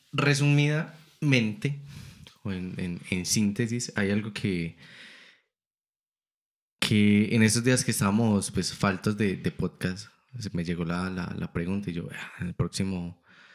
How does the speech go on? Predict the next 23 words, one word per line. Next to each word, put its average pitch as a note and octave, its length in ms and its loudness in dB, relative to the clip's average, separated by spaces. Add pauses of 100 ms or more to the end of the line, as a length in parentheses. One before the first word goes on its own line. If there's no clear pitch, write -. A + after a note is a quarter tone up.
(260)
quiero F2+ 280 2
hacer F#2 180 -2
la, F#2+ 240 -4
la F#2 100 -4
pregunta", F#2+ 640 -2 (560)
y F#2+ 220 0
es: E2+ 280 -4 (880)
con G#2 200 2
base G#2+ 600 0
en, F2 1120 -2
en F2 240 -2
William F2+ 260 -2
Vidal. F#2 380 -2 (1300)
Eh, F#2 1160 0 (1200)
parce, A2+ 420 0
si - 680 0
no A2 200 4
hubiese A#2+ 500 2
sido A#2 280 0
Bercana, F#2+ 760 -4
¿qué - 120 -2
hubiese G2 340 0
sido? - 280 -6